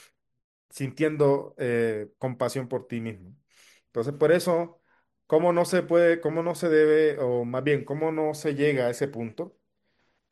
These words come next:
Cuando reflexionamos lo importante que somos. Lo importante que es, somos para Hashem.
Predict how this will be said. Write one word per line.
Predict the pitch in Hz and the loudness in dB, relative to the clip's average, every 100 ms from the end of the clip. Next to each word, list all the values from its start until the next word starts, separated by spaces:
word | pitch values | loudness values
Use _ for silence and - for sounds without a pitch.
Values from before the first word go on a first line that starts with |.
| _ _ | _ _
Cuando | 147 147 151 156 | 2 2 2 2
reflexionamos | 151 151 143 147 156 175 170 | 2 -2 -4 -2 -2 0 0
lo | 156 185 | 2 2
importante | 180 147 139 139 143 139 | 0 -2 -2 -2 -4 -8
que | 123 | -8
somos. | 160 117 101 _ _ _ _ _ _ _ _ _ _ _ | -8 -8 -12 _ _ _ _ _ _ _ _ _ _ _
Lo | 127 | -12
importante | 117 120 123 123 156 151 | -6 -6 -6 -4 -4 -2
que | 139 156 | 0 0
es, | - - | -4 -16
somos | - 123 127 - | -12 -10 -8 -4
para | 131 120 | -4 -4
Hashem. | - 175 120 | -8 -12 -12